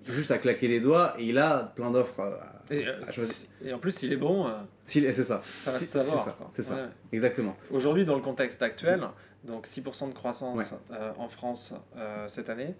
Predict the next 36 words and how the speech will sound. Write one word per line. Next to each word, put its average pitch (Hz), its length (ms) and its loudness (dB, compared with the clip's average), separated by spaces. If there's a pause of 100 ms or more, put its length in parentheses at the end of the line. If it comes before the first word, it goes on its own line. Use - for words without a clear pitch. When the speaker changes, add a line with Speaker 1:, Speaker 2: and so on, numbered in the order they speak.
Speaker 1:
Mhm. 131 180 -4
Speaker 2:
quatre 143 160 -2
pour 135 120 -10
cent, 135 340 -4
euh, 110 200 -6
l'année 110 180 -4
prochaine, 170 420 -8 (420)
euh, 113 340 -4
tous - 140 0
les 170 60 6
métiers 139 340 2
vont 120 180 -2
être 113 100 -6
concernés, 123 500 -6 (100)
Speaker 1:
Ouais. 120 120 0
Speaker 2:
plus 151 180 -8
simplement 127 420 -4
que 127 120 -8
les 117 100 -2
développeurs 117 480 -4
comme 113 200 -10
on 107 400 -10
en 107 60 -8
discutait. 139 460 -6 (340)
Donc 123 160 -8 (100)
aujourd'hui, 135 420 0
en 165 80 -2
fait, - 180 -6
comment 139 220 -2
vous, 127 720 -4
enfin, 110 240 -8
qu'est-ce - 160 -10
que - 80 -4
vous 127 100 0
voyez 127 220 2
comme 117 220 -4